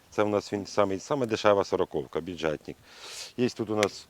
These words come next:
декілька предохранителів основних на, е,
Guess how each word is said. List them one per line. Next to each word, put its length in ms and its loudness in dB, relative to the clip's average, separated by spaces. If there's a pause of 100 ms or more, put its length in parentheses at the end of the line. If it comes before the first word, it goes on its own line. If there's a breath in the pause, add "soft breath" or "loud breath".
(120)
декілька 600 0
предохранителів 800 -2
основних 580 -4
на, 360 -4 (1000 loud breath)
е, 40 -10